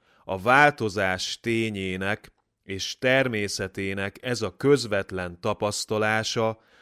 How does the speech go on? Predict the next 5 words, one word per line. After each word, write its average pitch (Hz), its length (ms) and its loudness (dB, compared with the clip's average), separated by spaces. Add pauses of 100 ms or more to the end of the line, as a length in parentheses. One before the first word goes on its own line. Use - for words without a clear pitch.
az 98 320 -8
egész 104 520 0
gyakorlás 95 840 -2
kulcsát 98 640 -6
jelenti, 110 760 -2